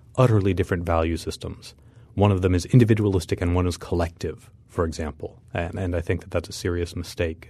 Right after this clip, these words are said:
Um, association is generated out of individual free choices, and free persons, as I've said, are free to choose rules and values and norms. Or one of them is concerned with individual autonomy,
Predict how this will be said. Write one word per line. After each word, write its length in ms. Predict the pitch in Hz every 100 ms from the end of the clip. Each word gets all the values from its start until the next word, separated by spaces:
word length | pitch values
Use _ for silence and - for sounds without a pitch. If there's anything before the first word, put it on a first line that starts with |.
| -
Um, 300 | - 92 - _ - - -
association 580 | 92 90 98 90 - 92
is 180 | 95 80
generated 580 | 90 98 92 92 87 85
out 240 | 98 95
of 100 | 90
individual 460 | 92 90 87 90 82
free 560 | - 87 82 82 85 - -
choices, 420 | - 127 - 87
and 160 | 85 85
free 160 | 85
persons, 420 | - 82 - 87
as 140 | 85 82
I've 120 | -
said, 240 | 135 110
are 120 | 92 87
free 300 | - 87 82
to 140 | -
choose 460 | - 90 85 82 92
rules 420 | 80 87 87 85
and 120 | 80
values 380 | 80 80 85 87
and 180 | 85 90
norms. 460 | 117 113 90 - - - - - - - - - -
Or 560 | 110 101 101 98 92 - - _ - - _ - - - - - _ -
one 360 | 117 117 131
of 140 | 135 113
them 220 | 117 113
is 140 | 110
concerned 480 | - 104 - 107 98
with 220 | 95 90 - - - - 151
individual 480 | 143 120 117 107
autonomy, 880 | 101 95 - - 127 107 87 80 -